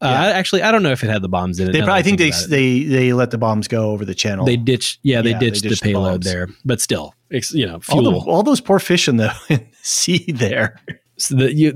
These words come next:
Speaker 1: we never talk about poor bombed fish of World War Two.
Speaker 2: <laughs> That's right, exactly. And then there's all those other little things too, like when, uh, one of the gunners tries to touch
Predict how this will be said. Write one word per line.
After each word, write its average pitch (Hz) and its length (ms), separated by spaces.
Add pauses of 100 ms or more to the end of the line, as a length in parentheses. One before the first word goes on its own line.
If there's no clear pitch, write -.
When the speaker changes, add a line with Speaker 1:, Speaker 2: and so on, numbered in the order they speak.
(120)
Speaker 1:
we 151 100
never 147 280
talk 131 260
about 117 240
poor 127 240
bombed 113 500
fish 110 300
of 101 100
World 101 320
War 95 140
Two. 180 80
Speaker 2:
<laughs> 123 120
That's - 300
right, 151 220
exactly. 135 1000 (340)
And 196 80
then 233 80
there's 240 140
all 202 160
those 185 160
other 175 240
little 160 240
things 131 240
too, 139 220
like 117 260
when, 120 500
uh, 117 200
one 135 200
of 135 40
the 127 80
gunners 127 640
tries 127 380
to 120 120
touch - 640